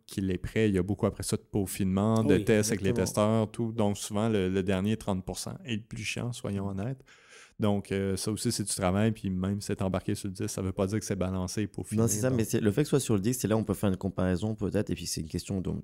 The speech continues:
Speaker 3: je pense, aussi de culture et de pratique. À la, à force, je pense que ça va rentrer dans les mœurs sans que plus personne se pose des questions, euh, de scandale ou de, d'escroquerie. C'est simplement que le fait, comme tu dis, que le contenu soit sur le disque,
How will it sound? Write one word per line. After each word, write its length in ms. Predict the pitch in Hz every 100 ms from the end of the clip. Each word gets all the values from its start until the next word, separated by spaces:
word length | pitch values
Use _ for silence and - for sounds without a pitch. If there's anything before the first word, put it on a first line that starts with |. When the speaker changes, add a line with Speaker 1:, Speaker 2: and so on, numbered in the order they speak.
| -
Speaker 3:
je 80 | -
pense, 180 | 90
aussi 100 | -
de 120 | 85 82
culture 480 | - - 80 107
et 20 | 95
de 60 |
pratique. 420 | - - - 101
À 80 | 92
la, 120 | 76 - -
à 100 | 85
force, 240 | - 98 -
je 40 |
pense 140 | 87 -
que 40 |
ça 80 | 82
va 60 |
rentrer 240 | 78 - 92
dans 100 | 82
les 140 | 76
mœurs 180 | 82 95
sans 140 | -
que 60 | 80
plus 100 | 82
personne 340 | 85 80 92
se 120 | 87 -
pose 160 | 87
des 100 | 80
questions, 560 | - 139 - 92 90 80
euh, 80 | 69
de 120 | 73
scandale 640 | - 92 82 87 90 87
ou 80 | 78
de, 180 | 73 69 - -
d'escroquerie. 580 | 87 - 95 - 117 120 - - -
C'est 80 |
simplement 240 | 107 104 131
que 100 | 117
le 60 |
fait, 160 | 98 104
comme 160 | - 101
tu 80 |
dis, 60 | 110
que 100 | -
le 80 | 92
contenu 340 | 107 92 117
soit 120 | 113
sur 180 | 101 98
le 80 | 90
disque, 300 | 87 117